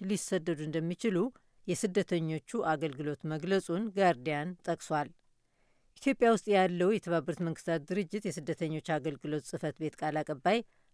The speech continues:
አቶ ክሱት ገብረ እግዚአብሔር ሦስት መቶ ሺህ የሚሆኑ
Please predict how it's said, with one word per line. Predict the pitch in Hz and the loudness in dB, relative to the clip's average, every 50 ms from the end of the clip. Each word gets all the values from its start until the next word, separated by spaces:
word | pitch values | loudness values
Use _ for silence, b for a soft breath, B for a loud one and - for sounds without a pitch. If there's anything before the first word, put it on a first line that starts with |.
| _ - | _ -2
አቶ | 165 165 160 - 180 170 160 147 - | -2 -2 0 2 2 0 0 0 -2
ክሱት | - - 180 - - - - 170 - - - - | -6 -10 -8 -8 -6 -6 -6 -6 -6 -8 -10 -4
ገብረ | 160 175 165 160 165 | 0 2 2 2 0
እግዚአብሔር | 151 - - 156 151 135 151 170 214 247 247 - _ _ _ _ _ _ _ - | -2 -2 -2 -2 0 0 2 0 0 0 -2 -6 _ _ _ _ _ _ _ -10
ሦስት | - - 226 - - | -4 -2 -2 0 2
መቶ | 226 226 214 - 226 | 2 2 2 2 0
ሺህ | 190 - 240 226 | -2 0 2 2
የሚሆኑ | 208 202 202 202 202 196 190 185 | 2 4 2 2 2 2 2 2